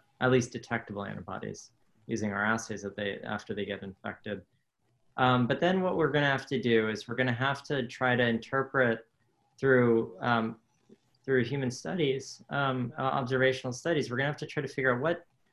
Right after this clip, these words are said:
what does it mean to have, uh, in this case, the readout is antibodies. So what does the, the antibody readout mean? And does it, um, does it, uh, actually mean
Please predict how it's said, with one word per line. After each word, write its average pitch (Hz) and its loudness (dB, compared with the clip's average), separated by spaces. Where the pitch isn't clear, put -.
what 175 2
does 165 6
it 147 2
mean 120 4
to 107 0
have, 104 -4
uh, 120 0
in 135 -4
this 151 0
case, 135 0
the 120 -4
readout 113 2
is 117 -2
antibodies. 113 -6
So 123 -4
what 135 0
does 131 0
the, 110 -4
the 107 -2
antibody 110 -2
readout 104 -4
mean? 120 -4
And 135 2
does 127 4
it, 123 2
um, 113 2
does 139 4
it, 127 0
uh, 123 -2
actually 151 2
mean 120 0